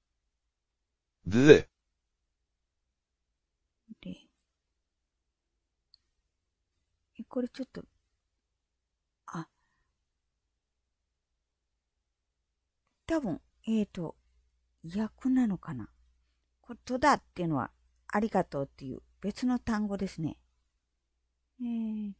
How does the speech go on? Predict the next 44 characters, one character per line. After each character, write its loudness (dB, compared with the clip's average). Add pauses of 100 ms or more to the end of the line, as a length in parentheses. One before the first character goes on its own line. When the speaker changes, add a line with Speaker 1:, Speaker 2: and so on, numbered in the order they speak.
(100)
Speaker 2:
と。 -20 (1500)
ち -12
ょ -6
っ -
と、 -8 (680)
文 -2
字 -2
見 2
て -2
音 -6
が 0
す -10
ぐ -6
出 2
な 2
い 0
か -8
ら、 -6 (600)
ち -6
ょ -4
っ -6
と -10
違 4
う 2
単 -2
語 -4
だ 0
っ 0 (220)
て -10
い -2
う -4
の -4
に -10 (1300)
気 -20
が -4
つ -14
か -4
な 0
か -12
っ -12 (100)
た -18
で -14
す -16 (340)
ね。 -12